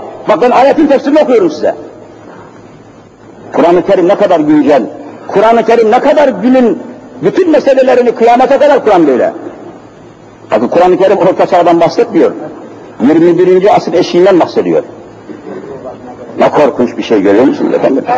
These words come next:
Rahatsızdır. Güneydoğu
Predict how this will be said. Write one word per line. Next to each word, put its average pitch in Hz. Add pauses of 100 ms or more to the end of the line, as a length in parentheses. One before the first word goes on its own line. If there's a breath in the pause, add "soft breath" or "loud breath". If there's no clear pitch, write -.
Rahatsızdır. 190 (2500)
Güneydoğu 277